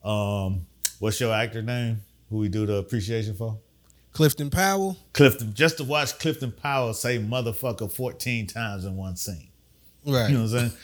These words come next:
Speaker 1: "Don't bring
Speaker 2: Mm-hmm.
Speaker 1: your motherfucking ass around this motherfucker for two o'clock. Told your motherfucking ass." You know what I'm saying? Like, just on the quotables and the, you know what I'm saying? The, the, the zeitgeist of it all.
Speaker 2: Right.
Speaker 1: Those my three.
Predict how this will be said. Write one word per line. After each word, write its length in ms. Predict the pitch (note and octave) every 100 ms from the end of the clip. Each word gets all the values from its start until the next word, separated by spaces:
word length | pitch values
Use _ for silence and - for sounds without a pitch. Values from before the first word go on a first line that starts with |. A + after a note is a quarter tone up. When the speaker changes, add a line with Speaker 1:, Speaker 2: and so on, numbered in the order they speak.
| - -
Speaker 1:
"Don't 160 | G#2
bring 180 | B2 D#3+
Speaker 2:
Mm-hmm. 160 | B2 G#2
Speaker 1:
your 100 | G2
motherfucking 300 | A2 F#2 G#2
ass 180 | F#2+ G#2
around 160 | G2+ F#2+
this 120 | -
motherfucker 420 | G#2+ F2+ - -
for 180 | F#3 F3
two 160 | - C3+
o'clock. 340 | - - - - _ _ _ -
Told 260 | G3 D3+ G#2
your 80 |
motherfucking 500 | F2+ F2 C#2+ - F2 D#2+ D#2
ass." 40 | - - -
You 40 | G#2+
know 40 |
what 80 | -
I'm 60 | A2+
saying? 360 | B2 A#2+ A2+ - - - -
Like, 300 | G#2+ G#2 F2+
just 280 | E3 E3+ D#3+
on 180 | D#3+ C#3+
the 120 | B2+
quotables 920 | - E3+ E3 D3+ C3+ C#3+ C#3 C3 A#2+
and 180 | B2 A#2
the, 220 | A2+ A2+
you 100 | D3+
know 60 | C#3
what 40 |
I'm 40 | B2
saying? 580 | C3 B2 B2 A#2 A2+ F2+ _ _ _ -
The, 540 | G#2 G#2+ G2+ G2 F2
the, 320 | F2+ G#2 G2+ F2
the 140 | G2
zeitgeist 680 | F2 A2+ B2 G2+ G2 G2 -
of 140 | F#2 F2+
it 80 |
all. 320 | F2+ F2 D#2+ - _ _ - - _ -
Speaker 2:
Right. 280 | A#2 G2 F2 - - -
Speaker 1:
Those 240 | G2 A2 G2
my 140 | F#2
three. 180 | F2